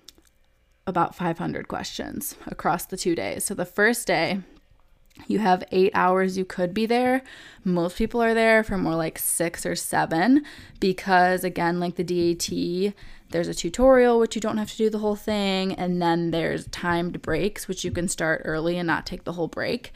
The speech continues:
So you have three hundred and fifty questions your first day, and then sixty questions your last day. So actually, I think it's ninety questions maybe, but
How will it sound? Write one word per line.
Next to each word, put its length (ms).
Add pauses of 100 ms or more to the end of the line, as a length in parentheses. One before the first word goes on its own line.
(420)
So 280
you 180
have 640 (120)
three 300
hundred 260
and 180 (140)
fifty 400
questions 560
your 100
first 480
day, 460 (320)
and 340
then 540
sixty 520
questions 920
your 580 (600)
last 680
day. 520
So 720 (320)
actually, 340
I 80
think 220
it's 520
ninety 360
questions 480
maybe, 300
but 300